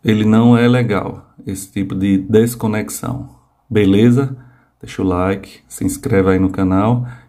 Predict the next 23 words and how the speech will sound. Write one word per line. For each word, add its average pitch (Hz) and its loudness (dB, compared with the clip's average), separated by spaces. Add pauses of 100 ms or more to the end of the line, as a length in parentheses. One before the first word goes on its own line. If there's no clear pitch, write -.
e 104 -4
a 101 0
lista 98 -2
completa 101 0
aí 95 2
pra 98 -4
montar 95 0
o 95 2
Off-Grid, 95 -4
inclu-, 104 -2
inclusive 98 2
o 98 0
link 98 -2 (560)
pra 95 -2
adquirir 95 2
esse 92 -2
inversor, 107 2 (340)
tá 95 0
aí 92 0
na 98 -2
descrição 101 -4
do 117 2
vídeo. 90 -6